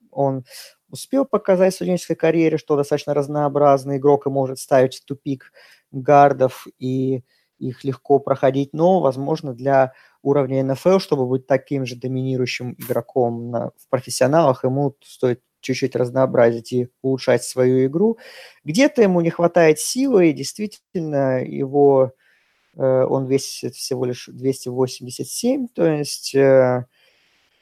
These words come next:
чуть-чуть массы можно поднабрать и тоже стать таким игроком, который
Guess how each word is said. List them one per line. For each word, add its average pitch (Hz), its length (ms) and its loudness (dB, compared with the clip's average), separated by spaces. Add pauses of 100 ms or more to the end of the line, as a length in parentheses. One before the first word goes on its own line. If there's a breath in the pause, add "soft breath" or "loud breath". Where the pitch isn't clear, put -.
(200)
чуть-чуть - 380 -8
массы 151 360 2
можно 135 300 0
поднабрать 143 1000 2
и 135 500 2 (480)
тоже 127 300 2
стать 127 380 -2
таким 127 400 -6
игроком, 127 440 0
который 123 760 0